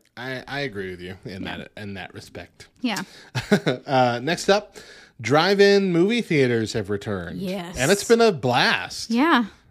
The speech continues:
Speaker 1: We have a pop-up one that's been across the street from, from where we record here, uh, that for most, I think a good portion of the year anyway,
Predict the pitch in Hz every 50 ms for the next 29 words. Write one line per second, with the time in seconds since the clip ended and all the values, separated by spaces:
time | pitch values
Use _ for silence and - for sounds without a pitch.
0 | _ - 131 139 156 160 160 156 147 151 147 147 131 110 - _ _ 127 127 135
1 | 151 - 156 139 - - 139 139 139 139 139 131 131 - - 147 139 135 135 135
2 | 131 - 143 135 131 127 - 127 - - - 135 135 131 - 135 123 120 117 117
3 | 110 - - - 123 117 117 120 117 117 117 113 110 104 - - 139 147 147 123
4 | 123 120 117 120 139 - _ _ - - - - - _ _ _ _ 127 123 113
5 | 110 107 104 101 101 98 95 - _ _ _ _ _ _ _ _ _ - 147 127
6 | 131 123 117 - - - - - 156 135 127 123 123 120 127 147 185 269 392 403
7 | 403 - - - - _ _ _ - _ _ _ _ _ _ _ 151 156 - -
8 | 403 427 415 185 135 113 117 135 190 214 196 - _ - - 123 139 190 - -
9 | 220 151 110 98 95 92 95 95 117 175 185 135 98 92 87 85 78 76 90 117
10 | 127